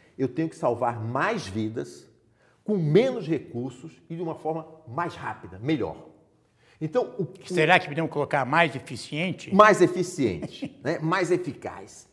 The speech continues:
Speaker 1: que é justamente essa ideia, né? É fazer mais com menos e melhor.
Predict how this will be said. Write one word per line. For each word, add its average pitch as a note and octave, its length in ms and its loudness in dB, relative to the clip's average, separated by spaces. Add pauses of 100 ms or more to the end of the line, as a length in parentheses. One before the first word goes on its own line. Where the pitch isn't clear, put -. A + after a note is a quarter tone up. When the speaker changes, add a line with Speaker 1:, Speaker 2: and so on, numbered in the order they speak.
(100)
Speaker 1:
que G3 80 6
é E3+ 60 6
justamente F3+ 480 -2
essa - 180 -6
ideia, - 520 -4 (340)
né? - 140 -16
É D3 60 2
fazer D3 300 2
mais D#3 420 -4
com G4+ 140 -6
menos A3+ 520 -4
e C4 80 -2
melhor. - 600 -4